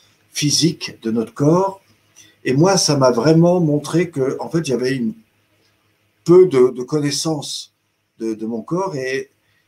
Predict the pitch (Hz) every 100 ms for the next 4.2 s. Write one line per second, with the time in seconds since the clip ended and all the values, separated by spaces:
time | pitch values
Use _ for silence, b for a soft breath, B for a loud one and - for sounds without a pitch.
0 | _ - 131 175 202 - 143 135 127 120
1 | 151 156 170 190 214 - _ _ - 135
2 | 151 139 180 156 139 160 185 - 143 156
3 | 156 - 139 127 131 147 170 - 147 127
4 | 113